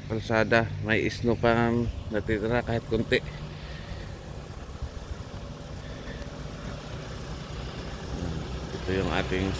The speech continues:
service. Hindi makita yung service natin. Ayan. Namumuti.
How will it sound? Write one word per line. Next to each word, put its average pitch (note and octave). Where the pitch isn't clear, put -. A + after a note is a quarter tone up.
service. F#2+
Hindi -
makita B2
yung A#2
service C3+
natin. C3+
Ayan. B2+
Namumuti. C3